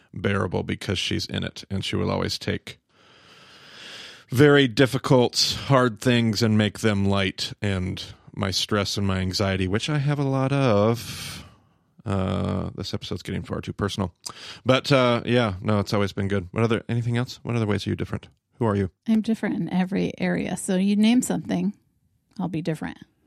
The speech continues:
Speaker 1: <laughs> That's pretty much, that's pretty much the truth. Um, eh, eh, we talked about our family values, and I might as well just head off this email here. And we got time. We, we can talk for as long as we need to.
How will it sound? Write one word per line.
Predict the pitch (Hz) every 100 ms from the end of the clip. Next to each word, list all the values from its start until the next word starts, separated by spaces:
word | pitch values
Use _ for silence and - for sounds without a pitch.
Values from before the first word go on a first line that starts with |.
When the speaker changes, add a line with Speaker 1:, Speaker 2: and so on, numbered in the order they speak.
| _ -
Speaker 1:
<laughs> | - - - - - - 147
That's | 120 - -
pretty | 135 147
much, | 135 - -
that's | - -
pretty | 165 170
much | 120
the | 101
truth. | - 139 98 - - - - - - - - -
Um, | 156 156 151 147 127 _ - 143
eh, | 170 -
eh, | 160 -
we | 147 147
talked | 202 202
about | 190
our | 123
family | 151 135 113
values, | 110 110 98 98 - -
and | 117
I | 120
might | 131
as | 139
well | 127
just | 107 101
head | 123 110
off | 104 -
this | 101 110
email | 98 98 98
here. | 107 110 101 95 -
And | 123
we | 156
got | 170 -
time. | 110 107 143 - -
We, | - 92 58
we | -
can | 170
talk | 151 123 -
for | 131
as | 135 135
long | 139
as | 139
we | 151
need | 160
to. | -